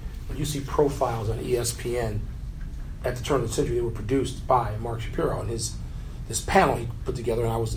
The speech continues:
a member of it. So was Tony. And Mark called me in L A and said, "Remember when, uh, I was doing Sports Century three years earlier, and I told you I was gonna put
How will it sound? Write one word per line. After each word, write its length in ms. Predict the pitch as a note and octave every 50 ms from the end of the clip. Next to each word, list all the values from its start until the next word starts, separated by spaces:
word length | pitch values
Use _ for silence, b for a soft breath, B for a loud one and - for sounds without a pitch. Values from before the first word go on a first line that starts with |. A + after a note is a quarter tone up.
| - -
a 60 | B2+
member 320 | A#2 C3 C#3+ C#3+ B2 A#2 G#2+
of 100 | G2+ G2+
it. 120 | G2+ - - - - -
So 140 | - - A#2+
was 140 | A2+ G#2 -
Tony. 340 | - - C3+ A#2+ A2+ G#2+ - B B B B B B B B B B B - - -
And 160 | D#3+ C#3+ C3+
Mark 340 | C3 C3+ C#3 C#3+ D3 D3+ D3
called 280 | - - D#3 D3 D3 C#3
me 120 | C#3 C3+
in 140 | C3 B2+ B2+
L 260 | - D3 C#3+ C3+ C3+
A 240 | C3+ C3+ C3+ C3 C3
and 160 | C3 C3 B2+
said, 300 | - - - C#3+ C3 B2
"Remember 640 | B2+ B2 B2+ C#3+ D#3+ D#3+ E3 D#3+ D#3 D3+ D3+ D3+ - - - - - - - - -
when, 360 | - A#2+ B2+ C3 C3 B2+ B2+ B2
uh, 280 | B2 B2 A#2 A#2 A#2+ -
I 100 | C3+ C#3
was 100 | C3 C3
doing 180 | C#3 C3+ B2
Sports 300 | B2 - - C#3 B2+ -
Century 320 | - C3+ B2+ - - C3+ -
three 240 | - C3 C3+ C3
years 220 | B2 B2+ B2+ A#2 B2
earlier, 480 | B2+ B2+ A#2+ A#2 A2 A2 A2+ A2+ A#2 - - - - - - - - - - - - - - -
and 140 | B2+ A#2+ A#2
I 40 | A2+
told 280 | - - C#3+ C3+ B2+
you 80 | B2+ B2+
I 40 | B2
was 120 | A#2 A#2
gonna 160 | B2+ A#2 A#2
put 340 | A2+ - - - C3+ C3+ C3+